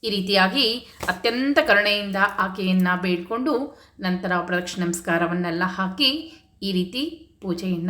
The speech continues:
ಮಾಡಿದ್ರೆ ನಿಮ್ಮ ಎಲ್ಲ ಸಂಕಷ್ಟಗಳು ದೂರ ಆಗ್ತದೆ.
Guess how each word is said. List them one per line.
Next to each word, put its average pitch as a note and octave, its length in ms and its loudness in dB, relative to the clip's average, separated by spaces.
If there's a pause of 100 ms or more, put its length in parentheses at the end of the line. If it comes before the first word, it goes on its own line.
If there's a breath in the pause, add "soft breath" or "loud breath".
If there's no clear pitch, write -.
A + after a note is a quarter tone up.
ಮಾಡಿದ್ರೆ F#3+ 680 0 (260 loud breath)
ನಿಮ್ಮ F3+ 160 -2
ಎಲ್ಲ F3 340 -4 (300)
ಸಂಕಷ್ಟಗಳು A3 840 -4
ದೂರ E3 220 -10
ಆಗ್ತದೆ. E3+ 600 -6